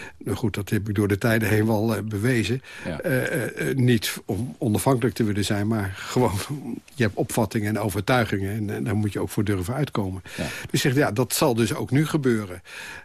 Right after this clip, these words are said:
Speaker 1: Maar, laat ik zeggen, je kan wel met elkaar van gedachten wisselen met respect.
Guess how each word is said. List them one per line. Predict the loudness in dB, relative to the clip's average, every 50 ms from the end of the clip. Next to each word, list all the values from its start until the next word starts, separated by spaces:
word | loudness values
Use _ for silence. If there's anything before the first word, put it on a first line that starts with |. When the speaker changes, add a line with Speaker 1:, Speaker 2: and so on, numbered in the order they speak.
| -18 -6 0
Speaker 1:
Maar, | 4 4 6 6 6 6 4 4 2 -2 -6 _ _ -14
laat | -6 -2 0 2 2
ik | 2 2
zeggen, | 0 0 2 2 2 2
je | 2 2
kan | 2 2 2 4 4
wel | 2 2
met | 2 0 -2 0
elkaar | -2 -2 -2 -2 -2 -2 -2
van | -2 -2
gedachten | -2 0 0 0 0 0 0 0 2
wisselen | 2 2 2 0 0 2
met | 2 2 2 0
respect. | -2 -4 -4 -2 0 0 0 0 -2 -6 -16